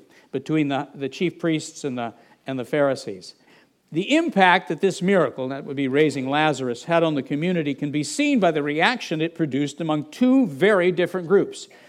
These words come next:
the chief priests and the Pharisees. Ordinarily, the chief priests and the Pharisees were opponents. Chief priests were appointed by political leaders. Their focus was on running the temple and profiting from its activities.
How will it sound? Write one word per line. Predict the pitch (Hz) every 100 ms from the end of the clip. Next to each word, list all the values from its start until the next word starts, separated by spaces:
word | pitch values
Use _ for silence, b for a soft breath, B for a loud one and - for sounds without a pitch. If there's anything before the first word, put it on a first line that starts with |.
| B B
the |
chief | - 180 180 185
priests | 190 220 226 - - -
and | 190
the | 190
Pharisees. | 214 175 120 - - - _ b b b b b
Ordinarily, | 160 160 170 196 247 294
the | 247
chief | - 220 190
priests | - 208 226
and | 220
the | 202
Pharisees | 196 196 196 196 214
were | 202 220
opponents. | 214 240 254 185 - - - _ b b b b
Chief | 151 139
priests | 170 190 190
were | 175
appointed | 170 208 214 208
by | 185 185
political | 185 208 208 214 220
leaders. | 220 247 208 - - _ b
Their | - 165
focus | - 220 233 240 220
was | 190
on | 196 180
running | 180 202 196
the | 196
temple | 202 220 247 285
and | 247
profiting | 180 165 165 190 185 185
from | 196 202
its | 196
activities. | 202 190 - 311 240 -